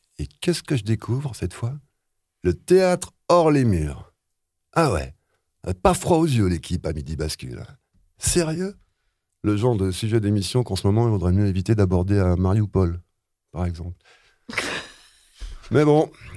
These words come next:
on est à Genève, euh, on appréhende toujours les choses sous leur aspect, euh, métaphorique et positif, euh, plutôt que littéral. C'est ça l'avantage de vivre dans une ville où l'événement public le plus violent de ces dernières années, c'est quand même en pleine séance parlementaire cantonale,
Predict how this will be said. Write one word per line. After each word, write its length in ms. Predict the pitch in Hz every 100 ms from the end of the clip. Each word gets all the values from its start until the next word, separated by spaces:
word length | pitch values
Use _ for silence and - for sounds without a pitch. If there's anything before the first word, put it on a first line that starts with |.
| - - -
on 160 | - 131
est 60 | 139
à 100 | 127
Genève, 420 | 113 113 143 151
euh, 240 | 104 90
on 120 | 90
appréhende 400 | 95 95 113 107
toujours 260 | - 135 123
les 140 | 120
choses 260 | 104 120 110
sous 160 | - 110
leur 140 | 92
aspect, 380 | 95 - - 104
euh, 440 | 101 95 92 82
métaphorique 840 | 82 107 107 123 - 107 95 151 -
et 80 | 87
positif, 720 | - 180 90 - 156 175 -
euh, 160 | 65 -
plutôt 240 | - 78 90
que 140 | -
littéral. 640 | 80 78 80 113 139 82 - - - - _ -
C'est 140 | 101
ça 200 | 92 190
l'avantage 500 | 160 113 104 113 101
de 100 | 101
vivre 380 | 101 110 95 92
dans 160 | 92
une 180 | 87 101
ville 240 | 92 107 98
où 80 |
l'événement 420 | 90 92 104 104 101
public 420 | 104 92 101 -
le 60 |
plus 200 | 85 95
violent 340 | 87 95 101 101
de 80 | 92
ces 80 |
dernières 360 | 98 95 98 95
années, 240 | 98 101
c'est 180 | 98 -
quand 120 | 78
même 200 | 98 98
en 80 | 87
pleine 200 | - 95
séance 280 | 92 101 98
parlementaire 720 | - 98 95 98 87 98 90
cantonale, 500 | 87 104 101 101 101